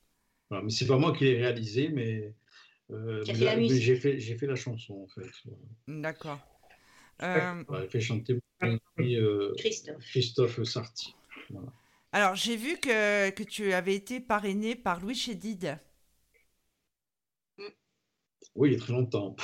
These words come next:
Speaker 3: Ouais, mais c'est quand même la classe.
Speaker 1: Ouais, ouais, il y a très longtemps. Bah, c'était quand il y a, on avait le studio à la Marane, à, euh, dans les années quatre-vingt-dix, et, et en fait,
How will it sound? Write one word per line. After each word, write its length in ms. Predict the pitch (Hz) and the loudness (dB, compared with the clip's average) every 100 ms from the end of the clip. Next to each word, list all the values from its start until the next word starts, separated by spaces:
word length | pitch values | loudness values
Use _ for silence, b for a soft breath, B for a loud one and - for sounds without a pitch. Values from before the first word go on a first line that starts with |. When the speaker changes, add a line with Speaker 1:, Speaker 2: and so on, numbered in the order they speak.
| - - | -6 0
Speaker 3:
Ouais, 120 | 208 | 2
mais 100 | 175 | 2
c'est 160 | 139 | 2
quand 100 | 135 | 4
même 160 | 190 185 | 4 6
la 100 | 185 | 2
classe. 460 | 247 381 339 - 151 123 - - _ _ _ _ _ _ _ _ - - _ _ | 4 4 4 2 -6 -6 -12 -20 _ _ _ _ _ _ _ _ -20 -20 _ _
Speaker 1:
Ouais, 240 | 139 127 117 | 4 4 4
ouais, 180 | 117 | 2
il 60 | 113 | 2
y 40 | |
a 60 | 127 | 2
très 140 | 127 | 2
longtemps. 400 | 156 139 127 117 | 2 2 0 -2
Bah, 200 | 120 139 | 0 0
c'était 340 | 139 151 156 156 | 0 0 2 2
quand 200 | 143 135 | 0 0
il 100 | 139 | 2
y 40 | |
a, 60 | 135 | 2
on 60 | 123 | 0
avait 160 | 120 120 | -6 -6
le 60 | |
studio 440 | 113 - 117 113 120 | -8 -8 -4 2 2
à 40 | |
la 80 | 110 | 2
Marane, 480 | 104 101 117 151 135 | -2 -6 -2 -2 -2
à, 360 | 98 90 90 - - _ B B B B B - | -6 -8 -12 -16 -20 _ B B B B B -16
euh, 420 | - 95 95 95 82 | -10 -8 -6 -6 -6
dans 80 | 92 | -4
les 140 | 101 101 | -2 -2
années 160 | 101 | -2
quatre-vingt-dix, 880 | 101 - - 90 87 98 143 143 - - - | -2 -2 -2 -2 0 2 4 4 0 -4 -4
et, 800 | 98 95 92 92 92 85 - - | 2 4 6 4 4 2 2 2
et 40 | 92 | 2
en 100 | 90 | -2
fait, 380 | - 127 127 | 2 4 4